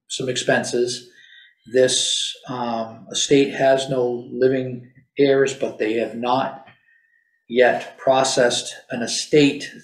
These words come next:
created an estate for the town of Westminster to, uh, redeem their expenses. Um, at the point that no one steps up as a, as a true heir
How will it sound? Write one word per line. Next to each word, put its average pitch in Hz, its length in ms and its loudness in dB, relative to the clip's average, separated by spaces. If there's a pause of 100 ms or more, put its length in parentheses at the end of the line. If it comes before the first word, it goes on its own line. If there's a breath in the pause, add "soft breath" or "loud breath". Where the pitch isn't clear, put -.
created 147 540 4
an 117 140 -6
estate 117 460 -2
for 151 520 4
the 131 160 0
town 131 300 0
of 123 60 -4
Westminster 120 680 -4
to, 113 420 -6 (420 soft breath)
uh, 110 300 -2
redeem 123 480 -2
their 110 380 -2
expenses. - 840 -4 (560)
Um, 113 520 -8 (960)
at - 220 -2 (120)
the - 60 -14
point 156 640 0
that 127 440 2 (600)
no 147 300 6
one 131 180 4
steps - 360 -2
up 131 200 4
as 120 240 4
a, 120 220 -4
as 120 180 -4
a 120 80 -6
true 139 420 0
heir 127 500 2